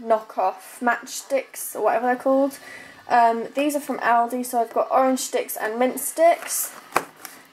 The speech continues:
so they will be nice. Then my favourite crisps, um,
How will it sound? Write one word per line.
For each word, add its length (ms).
so 180
they 120
will 80
be 140
nice. 600
Then 220
my 480
favourite 260
crisps, 760
um, 280